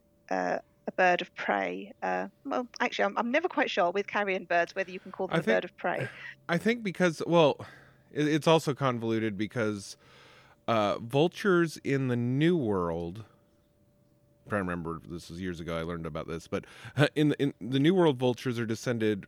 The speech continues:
Speaker 2: from, uh, essentially waterfowl,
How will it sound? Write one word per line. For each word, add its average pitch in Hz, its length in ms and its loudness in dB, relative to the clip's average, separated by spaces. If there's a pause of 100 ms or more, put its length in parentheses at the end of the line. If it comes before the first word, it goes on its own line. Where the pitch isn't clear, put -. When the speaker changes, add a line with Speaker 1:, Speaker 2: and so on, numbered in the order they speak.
Speaker 2:
from, 101 760 0 (540)
uh, 80 400 -2 (280)
essentially 160 420 -2
waterfowl, 78 800 -2